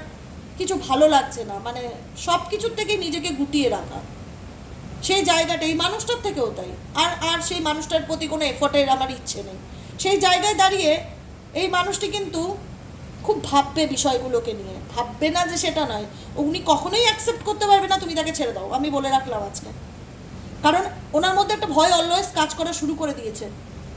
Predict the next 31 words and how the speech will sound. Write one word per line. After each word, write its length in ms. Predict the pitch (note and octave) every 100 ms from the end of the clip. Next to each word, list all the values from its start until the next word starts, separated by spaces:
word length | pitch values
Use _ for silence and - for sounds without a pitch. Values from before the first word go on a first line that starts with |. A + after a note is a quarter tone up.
| - -
যে 140 | D#4+
আমাকে 220 | D#4+ E4+ F4
রিজেক্ট 380 | D4 D4 -
করে 160 | F#4 F#4
দিল, 220 | F#4 E4
বে 200 | B3+ D4+
অন্য 200 | C#4+ D4
কোনো 200 | D#4 E4
রিলেশনশিপে 640 | E4 E4 E4+ F4 - F#4
গেল, 180 | F4 E4
এ 160 | B3 D#4 -
কী 120 | G4
করছে, 360 | E4+ C4+ - G#4+ - -
একটা 220 | C#4+ - -
ইরিটেশনাল 600 | F4 G4 G#4+ G#4+ A4 G#4+ -
ফিয়ার, 280 | D#4+ C4 -
যেটা 180 | C#4 E4+
ওনার 240 | D#4 E4 E4+
মধ্যে 240 | D#4+ C#4+
না 80 | A4
একটা 380 | D#4 - G4+ - - -
অন্যরকম 540 | C#4+ D4+ F4+ F#4+ G4 A#4 B4 - -
বিরক্তিকর 600 | D4 F#4 F#4 G#4+ G#4 A3+ C4 - - -
ভয়কে 340 | A#3 C#4+ - F#4+
তৈরি 340 | D#4 D4 D4+
করে, 220 | C#4+ A3+ - - - -
যে 100 | C#4+ D4+
ভয়টা 300 | B3+ C4+ F4
উনি 180 | E4+ D#4+
তোমার 220 | D4+ C#4+
সাথে 220 | C#4 D4+